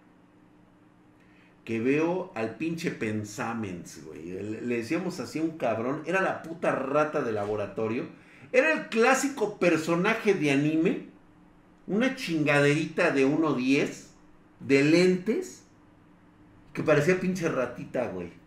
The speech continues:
Y el güey, o sea, era el aplicado del salón.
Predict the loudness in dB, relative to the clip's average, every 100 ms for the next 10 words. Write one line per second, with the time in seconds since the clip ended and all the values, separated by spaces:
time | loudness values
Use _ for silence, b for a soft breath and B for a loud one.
0 | -20 _ _ _ -20 -20 _ -20 _ 0
1 | 2 4 6 6 6 2 -4 0 0 -2
2 | -16 -20 _ _ 2 4 4 2 0 -2
3 | 0 0 0 -4 -4 -2 -2 -6